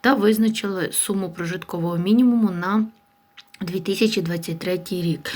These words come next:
Раніше сума прожиткового мінімуму у нас змінювалася тричі на рік в сторону збільшення, але в дві тисячі двадцять третьому році цього не буде, зрозуміло, е, із-за війни.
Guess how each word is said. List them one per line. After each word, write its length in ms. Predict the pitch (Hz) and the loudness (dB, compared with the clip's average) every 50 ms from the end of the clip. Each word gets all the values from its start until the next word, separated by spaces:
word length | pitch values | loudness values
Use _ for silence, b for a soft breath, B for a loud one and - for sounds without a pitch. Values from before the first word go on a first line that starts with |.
| B B B B B - | B B B B B 2
Раніше 340 | 196 208 269 - - 247 220 | 4 6 6 4 4 -2 -2
сума 320 | - - 247 254 233 214 | 0 2 4 4 4 2
прожиткового 680 | - - 196 185 185 180 175 - - 220 196 196 185 180 | 0 -4 -6 -6 -6 -10 -8 -4 -2 -2 -2 -2 -2 -2
мінімуму 640 | 185 190 220 269 285 262 262 240 214 214 202 190 - | 0 2 2 2 4 4 4 4 4 4 2 0 -4
у 60 | 185 | -4
нас 200 | 190 196 202 180 | -2 -2 -2 -2
змінювалася 800 | 165 165 185 202 220 240 247 247 226 220 202 190 190 - - 185 | -4 -2 2 2 4 4 4 4 2 0 -4 -4 -6 -8 -8 -10
тричі 440 | 170 - 185 185 196 196 - - 185 | -8 -6 -2 -2 -2 -2 -4 -6 -6
на 140 | 175 170 170 | -4 -4 -2
рік 220 | 202 240 240 - | -2 -2 -4 -4
в 20 | |
сторону 460 | - - - 185 190 185 190 190 185 175 | -8 -4 -2 -2 0 0 0 -2 -2 -2
збільшення, 680 | 165 165 165 175 170 160 - - 214 214 247 254 254 - | -2 -2 0 0 0 0 2 4 4 4 4 2 0 -2
але 160 | 190 185 180 | -2 -2 -2
в 80 | 165 | -4
дві 140 | 160 175 185 | -6 -6 -8
тисячі 400 | 165 - 160 - - - - 185 | -8 -8 -10 -10 -8 -6 -4 -2
двадцять 360 | 160 156 175 165 - - 165 | -2 -2 -4 -4 -4 -6 -6
третьому 500 | 165 - 180 170 165 170 - 170 165 160 | -4 -4 -4 -4 -4 -4 -2 0 0 0
році 380 | 156 180 196 233 240 - 277 269 B B B B B B B | 0 2 2 2 2 2 -2 -2 B B B B B B B
цього 280 | - - 190 190 190 185 | -2 -2 0 0 0 -2
не 120 | 175 180 | -2 0
буде, 420 | 170 160 214 247 220 - 220 196 175 | 0 4 4 4 4 4 2 0 0
зрозуміло, 880 | 170 170 165 170 170 185 175 165 165 165 170 185 208 233 240 226 220 B B B B B B B B _ - | -4 -6 -6 -4 -4 -4 -4 -2 -2 -2 0 2 2 2 2 0 -2 B B B B B B B B _ -6
е, 360 | 165 175 180 175 175 175 165 - | -2 -2 0 0 0 -2 -2 -2
із-за 340 | - 180 180 180 202 208 202 | -2 -4 -2 0 0 0 0
війни. 760 | 175 165 165 180 180 190 190 185 180 175 165 165 160 139 | 2 0 0 0 2 2 0 0 2 2 2 2 2 0